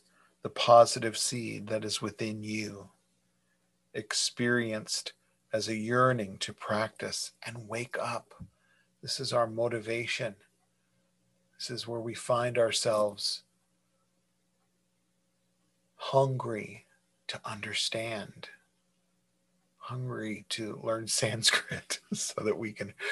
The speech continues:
read the ancient texts and see if we can find the true meaning, have a true, clear understanding of what they meant. The fourth says it's reproach,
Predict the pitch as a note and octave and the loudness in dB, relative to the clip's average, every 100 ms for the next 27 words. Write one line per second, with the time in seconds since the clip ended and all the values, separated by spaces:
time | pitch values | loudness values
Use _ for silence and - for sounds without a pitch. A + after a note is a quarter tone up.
0 | - - A#2 A2+ A2 G#2 G#2+ - A2+ E2+ | -6 -6 -6 -4 -4 -4 -4 -6 -8 -6
1 | - A#2+ - - - - G#2 - A#2 - | -4 -2 -2 -8 -8 -10 -6 -6 -6 -6
2 | B2 A2+ G#2+ - A#2 A2+ G#2 G2+ - _ | -8 -8 -10 -8 -6 -4 -6 -10 -16 _
3 | _ _ _ _ _ _ _ _ - - | _ _ _ _ _ _ _ _ -8 -4
4 | - C3 C3 A#2+ B2+ C3 A2+ - A#2 C3 | 0 2 2 0 -2 -2 -4 -8 -14 -20
5 | _ _ _ _ _ _ _ _ _ _ | _ _ _ _ _ _ _ _ _ _
6 | - G#2+ A2 - - B2 A#2+ A2 G#2 _ | -14 -10 -6 -2 -2 0 -2 -4 -10 _
7 | _ _ _ - - C3 A#2+ A2 G#2 G2 | _ _ _ -6 0 2 4 4 2 -2
8 | - A#2+ A2+ A2+ G2+ F#2+ - _ _ - | -2 0 -2 -4 -10 -12 -18 _ _ -12
9 | G#2 G#2+ A#2 A2 A2 A2 A#2+ - - _ | -6 -4 -4 -4 -2 -4 -6 -14 -16 _
10 | _ _ _ _ _ _ _ _ _ _ | _ _ _ _ _ _ _ _ _ _
11 | _ _ _ _ _ _ _ _ _ _ | _ _ _ _ _ _ _ _ _ _
12 | _ _ _ _ _ _ _ _ _ _ | _ _ _ _ _ _ _ _ _ _
13 | _ _ _ A#2 - C3+ C#3+ C#3 - C3+ | _ _ _ -6 0 4 6 4 0 0
14 | B2+ - B2 A#2 - - C3 B2+ - - | 0 -2 0 -2 0 10 10 10 4 0
15 | - - | 0 -4